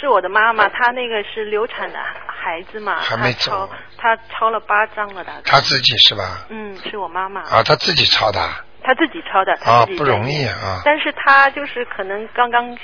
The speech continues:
Speaker 1: 学会念经，功力不是很大。
Speaker 2: 对，就是这个。
Speaker 1: 她说
Speaker 2: 还有啊。
Speaker 1: 她经常开小差回。
Speaker 2: 对，对，对。那我跟，我昨天跟那个徒弟上课的时候，我今天跟大家讲一讲，就说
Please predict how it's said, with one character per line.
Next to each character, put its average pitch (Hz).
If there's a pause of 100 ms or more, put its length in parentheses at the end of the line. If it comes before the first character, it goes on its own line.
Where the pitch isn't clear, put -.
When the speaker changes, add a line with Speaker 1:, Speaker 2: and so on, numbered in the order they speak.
Speaker 1:
学 196
会 220
念 202
经， 220
功 233
力 226
不 180
是 196
很 151 (100)
大。 147
Speaker 2:
对， 123
就 -
是 -
这 107
个。 104 (280)
Speaker 1:
她 226
说 220
Speaker 2:
还 208
有 208
啊。 202
Speaker 1:
她 175
经 -
常 226
开 254
小 156
差 -
回。 -
Speaker 2:
对， 131
对， 117
对。 117 (340)
那 135
我 127
跟， 185 (120)
我 135
昨 156
天 160
跟 156
那 147
个 110 (380)
徒 -
弟 160
上 143
课 -
的 131
时 123
候， 120
我 104
今 135
天 139
跟 139
大 131
家 127
讲 107 (100)
一 120
讲， - (380)
就 196
说 196